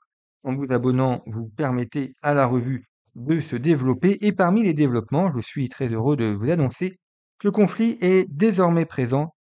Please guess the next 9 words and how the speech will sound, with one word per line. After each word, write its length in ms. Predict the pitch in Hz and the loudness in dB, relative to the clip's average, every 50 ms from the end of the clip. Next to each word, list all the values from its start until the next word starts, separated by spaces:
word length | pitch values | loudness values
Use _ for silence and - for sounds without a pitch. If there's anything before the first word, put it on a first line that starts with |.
| _ _ _ _ | _ _ _ _
sur 300 | - - - 190 190 160 | -12 -4 0 2 4 4
la 100 | 131 123 | 4 2
plateforme 560 | 127 - 147 147 - - 165 175 175 165 151 _ _ - | 2 0 -2 -2 0 0 2 4 4 2 0 _ _ 0
Kern. 380 | - 196 180 147 113 104 101 98 | 2 2 4 4 2 2 0 0
Alors, 260 | 110 131 143 - - | 2 0 -2 -2 0
Kern 380 | - 202 190 180 170 135 113 104 104 - - - - _ _ _ - 170 | -2 0 2 2 2 0 0 -2 -6 -16 -20 -20 -20 _ _ _ -2 -2
est 120 | 165 151 | 0 0
une 120 | 170 160 143 | 0 -2 0
plateforme 640 | 151 156 143 - - - 156 156 156 151 139 113 | 0 0 0 0 0 0 2 4 4 4 2 0